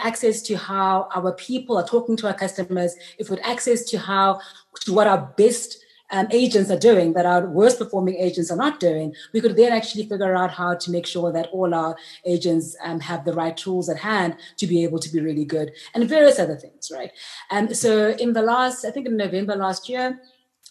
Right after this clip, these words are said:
we were the first bank in South Africa to partner with Core Miner, which is a leader in voice analytics in the world.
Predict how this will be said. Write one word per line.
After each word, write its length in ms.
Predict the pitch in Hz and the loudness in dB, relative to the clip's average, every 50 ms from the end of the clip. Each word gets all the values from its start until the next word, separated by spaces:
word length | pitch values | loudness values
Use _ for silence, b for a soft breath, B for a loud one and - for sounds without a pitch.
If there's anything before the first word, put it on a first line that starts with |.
| _ - 175 | _ -6 -2
we 80 | 190 | -2
were 140 | 190 190 190 | 0 0 0
the 80 | 185 190 | 0 -2
first 400 | 190 - 269 262 254 254 254 - | -2 4 6 6 6 6 4 0
bank 180 | 202 208 208 | -2 -2 -2
in 80 | 208 190 | -4 -6
South 140 | 202 190 175 | -4 -4 -4
Africa 480 | 185 185 - 208 196 214 233 247 254 - B B B B B | -4 -4 -4 -6 -6 -4 -4 -4 -4 -6 B B B B B
to 100 | - 185 | -10 -6
partner 320 | - 220 208 202 208 208 | -4 -2 -4 -2 -2 -4
with 140 | 190 185 190 | -4 -6 -6
Core 220 | - - 185 185 | -6 -6 -4 -4
Miner, 340 | 175 165 165 170 226 254 262 | -4 -4 -4 -4 -2 -2 -2
which 160 | 202 175 - | -4 -4 -6
is 160 | 196 170 160 | -6 -4 0
a 60 | 175 170 | 0 0
leader 360 | 165 175 180 196 180 180 175 | 0 0 -2 0 0 2 2
in 200 | 170 175 175 160 | 2 0 0 0
voice 240 | 143 170 170 175 - | 0 0 0 0 0
analytics 400 | 180 165 165 165 - 175 170 - | -6 -6 -4 -4 -6 -8 -8 -6
in 60 | 165 | -6
the 80 | 151 151 | -6 -6
world. 420 | 147 147 147 151 196 233 233 233 | -4 -4 -4 -4 -4 -6 -8 -10